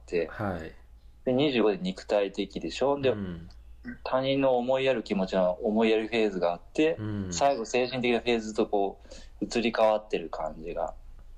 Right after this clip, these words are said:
Speaker 1: したんですよね。
Speaker 2: はい。
Speaker 1: で、なんかこう見ると、まあ、十、十八歳より若い年齢は書いてないけど、
Speaker 2: うん。
Speaker 1: なんかこ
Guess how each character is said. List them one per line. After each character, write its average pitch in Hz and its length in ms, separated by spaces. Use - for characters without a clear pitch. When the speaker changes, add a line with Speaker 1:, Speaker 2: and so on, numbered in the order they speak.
Speaker 1:
し - 140
た 107 180
ん 95 60
で 78 140
す - 80
よ 98 80
ね。 151 140
Speaker 2:
は 104 260
い。 82 100
Speaker 1:
で、 107 200
な 110 140
ん 120 80
か 107 120
こ 104 360
う 104 40
見 143 120
る 120 120
と、 123 240
ま 117 100
あ、 110 60
十、 185 200
十 185 140
八 208 180
歳 220 480
よ 214 120
り 156 120
若 135 380
い 151 80
年 127 240
齢 123 120
は 120 120
書 - 200
い 196 60
て 113 160
な 127 120
い 120 60
け 98 120
ど、 101 280
Speaker 2:
う 120 60
ん。 92 360
Speaker 1:
な 123 120
ん - 20
か 104 140
こ - 460